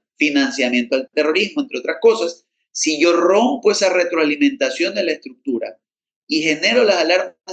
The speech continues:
necesarias, y para esto lo digo aquí abiertamente, ni siquiera necesitamos tanto un proceso de armonización. Requerimos que la superintendencia de compañías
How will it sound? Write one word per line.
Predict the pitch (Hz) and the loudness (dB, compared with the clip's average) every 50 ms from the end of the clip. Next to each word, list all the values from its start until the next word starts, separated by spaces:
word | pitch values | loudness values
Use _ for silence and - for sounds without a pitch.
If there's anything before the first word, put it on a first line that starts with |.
| 175 | -14
necesarias, | 160 151 139 139 - 151 139 117 110 113 - - - - | -14 -16 -16 -12 -6 -4 -2 -2 -4 -6 -12 -18 -20 -20
y | 151 147 - | -18 -8 -2
para | - 143 139 151 | 0 2 2 2
esto | 175 - - - 190 - | 0 -2 -4 -4 -2 0
lo | 147 143 143 | 0 2 2
digo | 151 165 165 165 | 2 2 2 2
aquí | 156 - - 160 160 139 113 - - | 0 0 -2 -2 -4 -4 -4 -6 -10
abiertamente, | - 131 131 139 139 156 147 143 143 - - _ _ _ _ _ _ _ - | -8 -6 -6 -4 -2 -4 -4 -2 -4 -6 -8 _ _ _ _ _ _ _ -14
ni | - 175 | -12 -8
siquiera | 160 - 185 185 - 240 254 262 | -6 -6 -6 -2 0 0 0 0
necesitamos | 254 254 233 - 196 180 185 - - 240 240 208 - | 0 -4 -6 -8 -10 -10 -6 -4 -2 -2 -2 -4 -2
tanto | - - 233 233 - | -2 -4 -2 -2 -6
un | 208 - | -8 -6
proceso | - 196 180 185 202 190 - 208 | -6 -6 -4 -4 -4 -2 2 2
de | 196 | 2
armonización. | 196 190 - 147 143 - 135 127 - 240 240 233 - - _ _ _ _ _ _ _ - | 2 0 -6 -6 -8 -8 -8 -2 0 0 0 0 -4 -14 _ _ _ _ _ _ _ -4
Requerimos | 147 156 151 165 165 175 190 208 208 | -2 -2 0 2 0 0 0 -2 -2
que | - 190 | -2 0
la | 170 165 165 | 0 0 0
superintendencia | - 143 - 151 147 147 135 156 151 160 175 185 185 196 180 | -2 -2 -2 -2 -2 -2 -2 -2 -2 -2 -4 -4 -2 -2 -2
de | 175 175 - | -2 -2 -6
compañías | - 165 156 143 156 156 160 170 180 185 190 190 | -10 -10 -8 -4 -4 -6 -4 -2 -2 -2 -2 -4